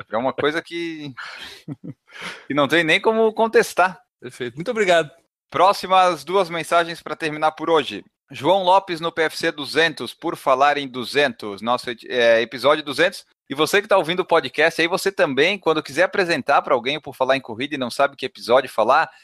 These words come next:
Speaker 1: diz pra escutar o duzentos e o cem, porque nesses dois tá meio que resumida a nossa história e a pessoa vai ter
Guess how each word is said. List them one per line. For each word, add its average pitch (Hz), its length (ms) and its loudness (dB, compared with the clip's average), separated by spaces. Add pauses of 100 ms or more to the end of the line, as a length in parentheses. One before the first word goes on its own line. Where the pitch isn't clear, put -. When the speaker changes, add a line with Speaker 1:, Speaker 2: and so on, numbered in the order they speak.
(160)
Speaker 1:
diz 160 240 -8
pra 190 120 4
escutar 165 360 0
o 160 80 0
duzentos 170 600 -2
e 190 60 -4
o 180 80 -6
cem, 190 400 -2
porque 165 380 -4
nesses 180 340 -2
dois 175 300 2
tá 175 100 0
meio 170 180 -4
que 180 120 -10
resumida 160 500 -2
a 151 40 2
nossa 139 280 0
história 156 460 2 (360)
e 143 80 0
a 156 60 4
pessoa 170 340 0
vai 185 160 0
ter 202 320 2